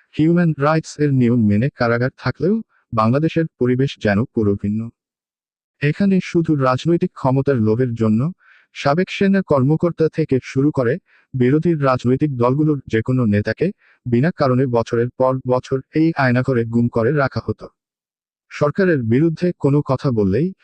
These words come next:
আওয়ামী লীগের শীর্ষ দু একজন নেতার ইঙ্গিতে এদের আয়নাঘরে গুম করা হতো।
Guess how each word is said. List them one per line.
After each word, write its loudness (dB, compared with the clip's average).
আওয়ামী 2
লীগের 0
শীর্ষ -4
দু 0
একজন 0
নেতার 0
ইঙ্গিতে 0
এদের 0
আয়নাঘরে 0
গুম 0
করা -2
হতো। -8